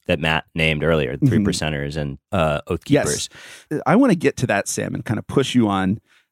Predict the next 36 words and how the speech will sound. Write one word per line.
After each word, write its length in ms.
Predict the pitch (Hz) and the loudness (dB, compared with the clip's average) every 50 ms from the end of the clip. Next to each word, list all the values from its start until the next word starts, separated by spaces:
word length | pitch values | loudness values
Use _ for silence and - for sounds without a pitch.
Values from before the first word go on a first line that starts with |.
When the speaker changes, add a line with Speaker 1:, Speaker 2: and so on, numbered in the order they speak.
| _ - | _ -4
Speaker 2:
the 260 | 101 120 117 104 101 - | 2 4 4 4 2 0
connection 680 | - - 117 127 123 - - - 117 110 104 98 98 - _ _ _ _ _ _ _ _ _ - | 0 2 2 2 2 0 -2 -2 -2 0 0 -2 -4 -8 _ _ _ _ _ _ _ _ _ -12
to 100 | - - | -8 -2
the 80 | - 113 | -2 0
various 560 | 101 120 113 107 107 107 101 92 - - - - _ | 2 2 2 2 2 2 0 0 -2 -6 -10 -10 _
kind 140 | - 113 - | -6 -2 0
of 60 | 107 | 2
militia 320 | 117 131 165 180 - - 139 | 2 4 4 4 4 2 2
movements 520 | 135 135 135 113 110 120 117 107 - - - - | 4 4 4 4 2 0 0 0 -2 -6 -6 -4
and 300 | 101 98 98 98 95 - _ - - - _ - | -2 0 0 0 -2 -4 _ -20 -20 -20 _ -4
some 180 | - 139 135 123 | 0 2 2 2
of 60 | 110 | 2
the 60 | 117 | 0
protests, 600 | - - - 127 131 123 - 120 117 117 117 - - - | -2 0 2 2 2 2 2 2 2 2 0 -2 -4 -2
anti-lockdown 840 | 123 117 - - 104 101 90 98 104 107 - - 107 101 98 98 | -2 -2 0 -2 -4 -2 -2 -2 -2 -2 0 0 0 2 2 0
protests 600 | - - 104 104 - - 101 98 92 - - - - - | 0 2 0 0 0 0 0 0 0 -2 -4 -10 -8 -4
in, 240 | 104 98 90 95 - - | -4 -2 -2 -4 -4 -4
in, 180 | 92 87 - - | -6 -6 -6 -4
in 140 | 92 98 92 | -4 -4 0
various 300 | 90 98 92 98 95 90 | 0 2 2 2 0 -2
states 480 | - - - 120 117 101 - - - - _ - - - - - | -2 0 2 2 2 2 0 -4 -10 -12 _ -20 -20 -14 -4 0
during 160 | 123 123 107 | 2 4 4
the 80 | 107 - | 2 0
pandemic. 600 | - 113 104 98 95 104 110 104 101 101 _ _ _ - - _ - | 0 -2 0 0 2 2 2 0 0 -4 _ _ _ -20 -20 _ -2
Uh, 100 | - 135 | -2 0
but 160 | 113 147 139 - - | 2 0 0 2 2
also, 440 | 226 302 - - 294 196 156 131 - | 2 2 2 2 2 2 2 2 4
you 100 | 139 143 | 2 2
know, 60 | 131 - | 2 2
in 80 | 143 | 2
addition 460 | 139 135 123 202 - - 285 214 170 - | 0 2 0 0 0 0 0 0 0 -2
to 140 | - - 131 | 0 0 2
this 260 | 107 120 120 - - | 2 2 0 0 -2
kind 160 | - - 117 117 | -4 -2 -2 -2
of 100 | 101 92 | 0 0
vanguard, 520 | 113 113 123 135 131 123 104 98 101 | 0 2 2 2 2 2 0 0 0